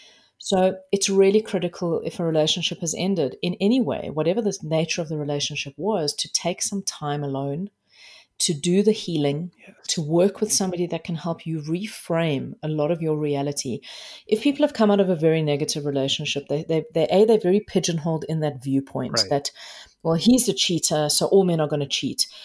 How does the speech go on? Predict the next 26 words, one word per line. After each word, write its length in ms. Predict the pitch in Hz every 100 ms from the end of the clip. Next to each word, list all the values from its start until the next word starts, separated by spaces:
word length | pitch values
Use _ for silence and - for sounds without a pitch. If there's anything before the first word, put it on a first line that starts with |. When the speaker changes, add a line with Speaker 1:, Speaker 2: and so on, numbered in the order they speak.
| -
Speaker 1:
Or, 140 | 160 156
"She 220 | - 262
was 140 | 233
only 180 | 214 196
with 200 | 170 170
me 60 | 170
for 160 | 170
my 100 | 156
money, 300 | 143 143 143
so, 300 | 139 - 147
you 160 | 147 151
know, 140 | 139
all, 360 | - 214 214 196
the 100 | 175
next 280 | 202 214 -
woman, 240 | 165 156
I'm 100 | 156
not 100 | 165
gonna 160 | 175 160
tell 260 | - 160
her 120 | 151 151
how 160 | 147
much 240 | 139 143 143
I 100 | -
earn 200 | 139 139
because, 360 | - 135 -